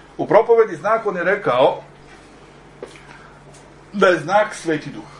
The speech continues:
Mi ne možemo danas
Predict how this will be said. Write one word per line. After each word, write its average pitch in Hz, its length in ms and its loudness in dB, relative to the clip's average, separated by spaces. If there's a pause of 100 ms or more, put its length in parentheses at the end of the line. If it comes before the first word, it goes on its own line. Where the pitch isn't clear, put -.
(3750)
Mi 139 120 -6
ne 147 140 4
možemo 156 380 0
danas 143 480 -2